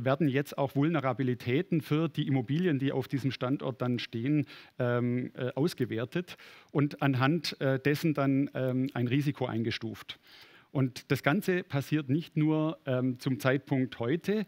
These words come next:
sondern das wird auch in der E-U-Taxonomie jetzt gefordert, muss auch als Prognose für Klimaszenarien zweitausenddreißig und auch für zweitausendfünfzig,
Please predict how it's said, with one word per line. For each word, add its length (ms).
sondern 460
das 160
wird 100
auch 200
in 60
der 120
E-U-Taxonomie 800
jetzt 180
gefordert, 640
muss 480
auch 320
als 220
Prognose 680
für 220
Klimaszenarien 1000
zweitausenddreißig 1040
und 200
auch 140
für 140
zweitausendfünfzig, 1080